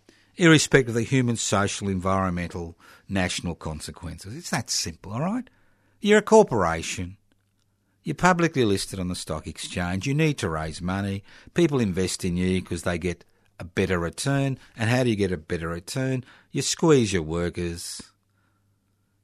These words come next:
You provide substandard services. And people talk about, and, and you rip them off.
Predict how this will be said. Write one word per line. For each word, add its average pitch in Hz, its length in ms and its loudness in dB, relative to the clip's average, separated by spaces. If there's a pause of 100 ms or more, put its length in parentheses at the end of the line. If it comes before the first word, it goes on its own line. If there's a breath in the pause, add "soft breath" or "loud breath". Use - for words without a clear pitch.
(140)
You 127 100 -4
provide 135 420 8
substandard 95 760 0
services. 90 1000 -4 (300 soft breath)
And 107 140 -4
people 101 240 2
talk 92 300 -2
about, 82 220 -4
and, 104 140 -2
and 175 200 2
you 135 80 6
rip 107 240 2
them 78 160 -4
off. - 440 -16